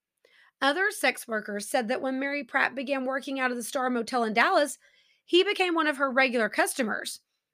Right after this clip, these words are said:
and that he was known to most of the girls as Old Man Albright. Some of the women,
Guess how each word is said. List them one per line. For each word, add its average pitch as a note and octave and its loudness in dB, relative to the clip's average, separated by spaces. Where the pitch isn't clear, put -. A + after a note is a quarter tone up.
and C4 4
that C#4+ 4
he D4+ 0
was C4+ -6
known C4+ 0
to D4+ -2
most C#4+ 0
of E4+ -6
the D#4+ -4
girls C#4 0
as B3+ 2
Old C#4+ 2
Man C4 -4
Albright. E4+ -2
Some D#4+ 2
of A4 2
the F4+ 2
women, A#3 0